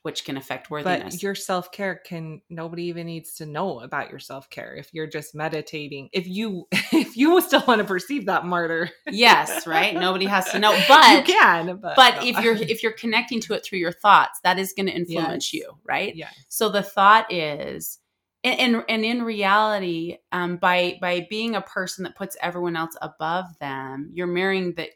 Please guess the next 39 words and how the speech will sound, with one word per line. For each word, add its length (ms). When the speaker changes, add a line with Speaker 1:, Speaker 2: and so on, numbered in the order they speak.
Speaker 1:
to 160
them 240
that 160
you're 180
less 300
than. 200
Speaker 2:
Yeah. 300
Speaker 1:
And 100
a 40
lot 200
of 80
people 220
think 240
change 400
just 280
comes 260
through 280
efforts 560
and 180
action, 640
and 260
it 200
can, 500
but 320
that 180
effort 340
and 100
action, 460
if 180
we 120
go 80
back 220
to 120
mirror 220
and 100
matching, 400
can 180
be, 280
"If 100